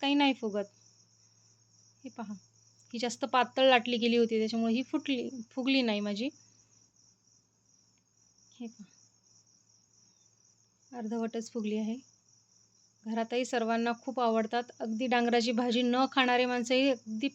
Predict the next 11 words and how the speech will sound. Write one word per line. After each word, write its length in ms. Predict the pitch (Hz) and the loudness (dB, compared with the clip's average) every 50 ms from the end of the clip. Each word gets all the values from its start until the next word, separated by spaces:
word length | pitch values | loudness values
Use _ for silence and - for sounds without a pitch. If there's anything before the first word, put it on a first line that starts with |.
| - _ | -4 _
पटकन 400 | 277 262 240 - - _ 294 302 | -4 -4 -4 -8 -6 _ 0 2
ह्या 120 | 285 277 | 2 2
पुऱ्या 240 | 262 269 277 262 269 | 2 2 2 2 2
संपवून 440 | 262 - 269 240 233 226 254 254 262 | 2 0 -2 -2 -2 -2 -4 -4 -4
मोकळे 320 | 254 240 226 240 - 240 247 | -4 -4 -4 -2 -2 -2 0
होतात, 280 | 247 233 233 226 240 240 - _ _ _ _ _ _ _ _ _ _ _ _ _ _ _ _ _ _ - | 0 -2 -4 -4 -6 -6 -8 _ _ _ _ _ _ _ _ _ _ _ _ _ _ _ _ _ _ -8
चविष्ट 400 | - 226 220 226 208 - - 269 | -6 -4 -2 -2 -2 -2 -2 0
लागतात. 420 | 240 226 220 220 - - 240 254 254 _ _ _ _ _ _ _ _ _ _ _ _ _ _ _ _ _ _ _ _ _ _ _ _ _ _ _ _ - _ _ | 0 0 0 -2 -4 -8 -8 -8 -8 _ _ _ _ _ _ _ _ _ _ _ _ _ _ _ _ _ _ _ _ _ _ _ _ _ _ _ _ -20 _ _
त्याच्यामुळे 320 | _ _ - 247 - - 233 | _ _ -18 -16 -12 -12 -12
असले 220 | 214 - 254 254 | -12 -8 -8 -6
भन्नाट 360 | 226 240 233 226 226 240 254 | -2 0 2 4 4 4 2